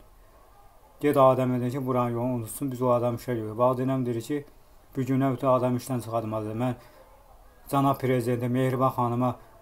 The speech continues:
teleqramma görəcəm, məktub göndərəcəm, şikayət edin." Dedi, "Get, kimə şikayət edirsiz, eləyin. Biz heç kimdən qorxmuruq." Bunu Ağazadə Azər dedi. Peşman gəldi evə.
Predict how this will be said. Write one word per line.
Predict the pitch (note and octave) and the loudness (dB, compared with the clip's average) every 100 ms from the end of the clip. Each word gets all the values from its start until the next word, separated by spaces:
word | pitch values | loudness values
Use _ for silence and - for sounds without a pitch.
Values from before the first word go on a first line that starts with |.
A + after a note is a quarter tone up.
| - - - | -20 -20 -20
teleqramma | - C#3+ B2+ C3+ C3 A#2+ | -2 0 2 2 2 0
görəcəm, | A#2+ A2 A#2 B2 | -2 -2 -2 -2
məktub | A2+ B2+ B2 | -2 -4 -2
göndərəcəm, | A#2+ A#2 A#2 A#2 D3 D#3+ - | -2 -2 -2 0 0 -2 -8
şikayət | - C3+ B2+ | -2 0 0
edin." | A#2+ A2 | -2 -4
Dedi, | C3+ D3+ | -4 -2
"Get, | C#3+ B2+ - | -2 -4 -4
kimə | C3+ B2 - | -2 -2 -2
şikayət | B2+ A#2+ B2+ | 0 0 -2
edirsiz, | A#2+ A#2 C#3+ | -4 -4 -4
eləyin. | A#2 G#2+ - - - - - - - D#3+ | -2 -4 -10 -20 -20 -20 -20 -20 -6 0
Biz | C#3+ | 4
heç | C#3 - | 2 2
kimdən | B2+ C#3 B2+ | 2 2 2
qorxmuruq." | B2 A2 G#2+ G2+ - - | 2 0 -4 -8 -12 -4
Bunu | C3+ E3+ | 0 4
Ağazadə | D3+ C3 B2+ C3 C3+ | 6 6 6 4 4
Azər | E3 C3+ B2+ C3 A#2 G#2 | 6 6 6 4 2 0
dedi. | G2 G2 - - - - - - - - - - - - - - - - - - - - | -10 -12 -18 -20 -20 -20 -20 -20 -20 -20 -20 -20 -20 -20 -20 -20 -20 -20 -20 -20 -20 0
Peşman | E3 C#3+ E3 E3+ | 4 4 4 4
gəldi | C#3 C3+ C3+ C3 C3 B2 | 8 8 8 6 2 2
evə. | C#3+ E3 - | 2 0 -4